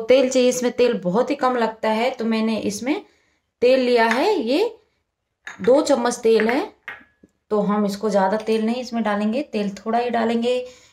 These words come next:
इसके लिए लिया मैंने एक आलू, इस आलू को, ये medium size का आलू था, इसको छील के मैंने इसके छोटे-छोटे पीस ऐसे ही काट लिए हैं। तो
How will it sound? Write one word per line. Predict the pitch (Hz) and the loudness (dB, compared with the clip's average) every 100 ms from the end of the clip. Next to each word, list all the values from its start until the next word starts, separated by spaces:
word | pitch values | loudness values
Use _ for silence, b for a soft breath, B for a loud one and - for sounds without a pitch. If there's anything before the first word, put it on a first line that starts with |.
| B - | B -8
इसके | 190 - 208 | -8 -4 -2
लिए | 202 202 | 0 2
लिया | 202 208 | 2 2
मैंने | 202 202 208 | 2 0 -2
एक | 208 202 214 - - _ _ | -2 -2 -2 -6 -20 _ _
आलू, | 190 220 240 302 403 | 2 4 4 2 2
इस | 381 208 214 - | 0 -2 -2 2
आलू | 175 190 196 | 2 2 0
को, | 208 294 | 2 2
ये | 349 220 | 2 2
medium | 202 202 226 | 2 2 0
size | 220 220 220 | 0 0 2
का | 220 | 4
आलू | 220 | 4
था, | 220 269 403 B B B B | 2 0 0 B B B B
इसको | - 196 - 226 254 277 _ | -4 -4 0 0 0 -4 _
छील | - 208 214 | -2 0 2
के | 202 262 311 | 2 2 2
मैंने | 226 226 285 | 2 2 2
इसके | 226 - 330 | 0 -2 -4
छोटे-छोटे | - - - 254 254 254 240 240 | -4 -6 -2 0 0 -2 0 -2
पीस | 247 226 269 - - | -2 -2 -2 -4 -4
ऐसे | - 190 208 | -4 0 2
ही | 208 294 403 b b b - | 2 0 -4 b b b 2
काट | 196 180 170 | 4 4 0
लिए | 160 | 0
हैं। | 165 156 160 156 _ _ _ _ _ _ _ | 0 0 -4 -8 _ _ _ _ _ _ _
तो | - | -6